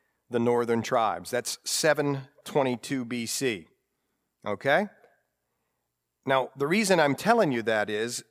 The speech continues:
<laughs> I'm trying to just orient you here in the Bible. And in five eighty-six B C, remember this? This is the most important date of the Old Testament in my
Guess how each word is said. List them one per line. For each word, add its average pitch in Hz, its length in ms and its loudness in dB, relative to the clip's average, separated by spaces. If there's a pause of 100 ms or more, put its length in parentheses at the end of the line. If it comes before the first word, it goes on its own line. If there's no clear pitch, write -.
(280)
<laughs> - 340 -14
I'm 120 120 -4
trying 165 240 2
to 143 80 -4
just 143 320 -4
orient 156 520 2
you 120 100 -6
here 135 180 -2
in 120 80 0
the 113 80 0
Bible. 123 520 0 (640)
And 143 120 0
in 143 140 0
five 196 540 0 (120)
eighty-six 160 800 -2
B 117 240 -6
C, 104 420 -8
remember 123 440 -2
this? 139 340 -4
This 147 260 -6
is 107 280 -8
the 165 260 -4
most 151 340 0
important 131 540 -4
date 110 320 -6
of 104 100 -10
the 107 140 -6
Old 107 180 -4
Testament 110 580 -6
in 104 160 -6
my 113 380 -2